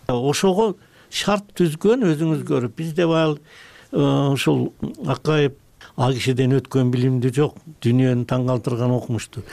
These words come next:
Бирок адам болбогондон кийин бөлөкчө экен да. Ушул азыркы жанагы, э, билим берүүдө да ошо тенденциянын башталышы ушул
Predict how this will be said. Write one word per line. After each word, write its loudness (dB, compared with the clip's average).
Бирок 2
адам 0
болбогондон -4
кийин -12
бөлөкчө -2
экен 0
да. -14
Ушул 2
азыркы 0
жанагы, 2
э, 2
билим 2
берүүдө 2
да 0
ошо -4
тенденциянын 0
башталышы -2
ушул 0